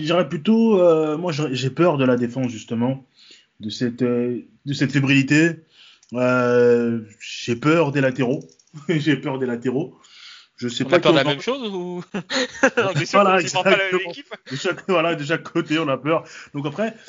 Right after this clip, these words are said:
Speaker 1: euh, je sais pas si Dagba va jouer ou si c'est Florenzi. Florenzi, c'est plutôt un problème physique.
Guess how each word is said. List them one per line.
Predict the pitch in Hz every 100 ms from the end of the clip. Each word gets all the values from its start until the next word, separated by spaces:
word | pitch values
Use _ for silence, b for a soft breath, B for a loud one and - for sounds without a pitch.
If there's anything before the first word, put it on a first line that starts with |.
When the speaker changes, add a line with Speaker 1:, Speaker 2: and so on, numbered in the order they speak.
| B B
Speaker 1:
euh, | 135 139 139
je |
sais | 147 143
pas | 180
si | - 147
Dagba | 117 135 135 139
va | 127
jouer | 117 135 202 - _ _ _ _ _ _ _
ou | 120
si | 127 151
c'est | 147
Florenzi. | 147 147 147 160 220
Florenzi, | 170 147 151 147 196
c'est | 156
plutôt | 143 160 202
un | 190
problème | 151 147 139
physique. | 143 139 208 -